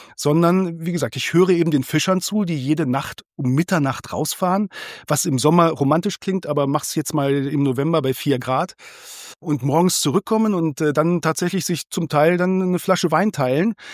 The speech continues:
weil das für die das Feierabendbierchen ist sozusagen, ne? Die waren halt grad draußen und legen sich danach hin. Ich will nicht sagen, dass ich jede Inspiration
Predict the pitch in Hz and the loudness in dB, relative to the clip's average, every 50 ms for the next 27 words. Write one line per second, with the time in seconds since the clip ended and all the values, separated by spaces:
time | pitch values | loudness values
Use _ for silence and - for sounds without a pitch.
0 | - - - - 135 143 139 - - - 165 135 135 151 165 170 - - 202 220 | -20 -12 -4 -2 0 0 0 -2 0 0 -2 0 0 0 -2 -2 -2 0 2 2
1 | 220 160 - 104 107 113 117 104 110 123 120 - - 123 - 104 - - - 113 | 2 2 0 -2 -4 -4 -4 -4 -2 -4 -4 -2 -4 -6 -6 -6 -6 -6 -6 -8
2 | - - 123 104 120 101 95 110 113 165 190 175 151 143 127 120 147 156 214 185 | -8 -8 -8 -6 -4 -6 -6 -4 -2 -2 0 0 0 -2 0 0 2 4 4 4
3 | 135 127 123 - - 123 123 - 131 131 131 - 170 143 127 139 147 139 160 143 | 2 0 -2 0 0 0 0 2 2 0 2 2 2 2 2 2 2 2 2 0
4 | 131 - 147 131 135 151 - 165 - - - 110 104 135 147 - - - - - | -2 -2 -2 0 2 2 2 0 -2 -4 -6 -6 -6 -6 -8 -10 -14 -18 -16 -14
5 | - - - - - _ _ - - - 170 180 165 - 156 151 156 151 151 - | -14 -14 -14 -16 -18 _ _ -6 2 4 4 4 6 4 4 4 4 4 2 2
6 | 151 - - - _ _ _ - 107 104 113 143 185 190 226 233 226 214 - - | 0 -2 -2 -8 _ _ _ -12 -10 -4 0 2 2 2 2 0 0 -2 -2 -2
7 | 196 185 185 180 - - - 190 185 180 175 180 180 175 | -2 0 0 -2 -2 -2 0 2 4 4 4 4 2 -2